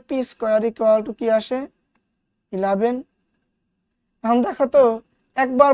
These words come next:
বর্গ করলে পাওয়ার ওয়ান থেকে পাওয়ার কততে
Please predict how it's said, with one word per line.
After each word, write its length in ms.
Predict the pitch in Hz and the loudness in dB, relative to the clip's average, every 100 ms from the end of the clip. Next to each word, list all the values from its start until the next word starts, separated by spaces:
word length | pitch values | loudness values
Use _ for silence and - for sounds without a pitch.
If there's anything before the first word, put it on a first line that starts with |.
| 254 | 6
বর্গ 180 | 277 262 269 285 | 6 6 4 2
করলে 320 | 269 240 226 277 - _ _ _ _ _ _ - | 0 4 2 2 -6 _ _ _ _ _ _ 4
পাওয়ার 280 | 240 247 269 | 8 8 6
ওয়ান 180 | 269 247 247 | 4 4 2
থেকে 220 | 262 247 214 190 - _ _ _ | 0 -2 -4 -6 -12 _ _ _
পাওয়ার 180 | 220 226 262 | 2 2 2
কততে 260 | 262 262 | 0 2